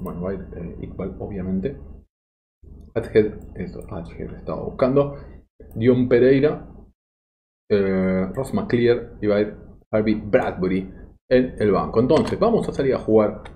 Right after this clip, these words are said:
de local contra el Harrogate con Boyce Clark, McDonald, Greenwich y Pye. Eccles, Abbott, Gordon, Mooney, Apia Forson, Hardy y Soule en punta.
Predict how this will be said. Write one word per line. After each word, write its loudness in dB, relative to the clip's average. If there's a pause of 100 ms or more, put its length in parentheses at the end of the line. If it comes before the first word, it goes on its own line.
(120)
de 12
local 4
contra 0
el -2
Harrogate 2
con 4
Boyce 2
Clark, 0
McDonald, 0
Greenwich 6
y -2
Pye. 0 (400)
Eccles, 4
Abbott, 4
Gordon, 4
Mooney, 2
Apia 0
Forson, -2
Hardy -2
y -8
Soule 4 (800)
en 0
punta. 0